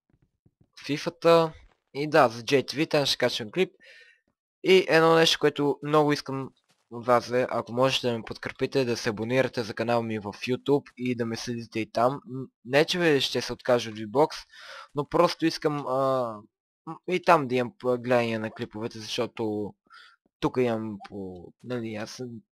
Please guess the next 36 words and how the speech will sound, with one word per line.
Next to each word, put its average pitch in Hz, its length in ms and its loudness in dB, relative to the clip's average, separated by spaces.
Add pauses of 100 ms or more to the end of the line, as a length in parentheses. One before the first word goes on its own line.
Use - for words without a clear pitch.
(160)
не 127 180 -6
казвам, 139 280 2
че - 140 -8
имам 110 80 -8
много 117 220 -4
да 117 120 -4
е, 131 60 -4
но 135 160 -8
имам 135 260 -4 (120)
по 110 220 -12
сто - 280 -4
гледания 107 320 -4
на 101 120 -8
клип, 160 320 -6
а 139 80 -2
там 127 200 -2
имам 120 200 -6
по 110 300 -8 (180)
пет-шест 120 520 -4
и 120 260 -6
малко 117 520 -6 (680)
не 127 120 -4
се 127 120 -4
съвпада, 127 480 0
така 123 220 -4
че 113 100 -4
ако 110 160 -6
може 113 500 -4
да 101 100 -10
се 110 140 -8
абонирате, 107 640 -4
ще - 180 -4
съм 113 160 -8
ви 107 80 -6
много 104 220 -4
благодарен. 127 680 0